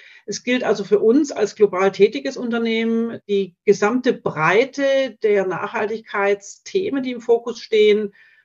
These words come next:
von Nord-Südamerika über Europa, über Osteuropa bis hin nach China auf dem Schirm zu haben und zu adressieren.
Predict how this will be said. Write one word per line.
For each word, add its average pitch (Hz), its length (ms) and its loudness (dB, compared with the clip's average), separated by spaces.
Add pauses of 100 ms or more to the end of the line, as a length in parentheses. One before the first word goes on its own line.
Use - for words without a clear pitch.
von 226 400 2
Nord-Südamerika 220 1040 -2
über 233 260 -4
Europa, 202 540 2
über 226 240 0
Osteuropa 202 640 0
bis 202 220 -6
hin 208 120 -2
nach 165 160 -6
China 240 580 -8 (520)
auf 196 140 0
dem 202 100 0
Schirm 233 380 -2
zu 269 240 -8
haben 226 480 -2
und 208 160 -2
zu - 160 -6
adressieren. 220 800 -4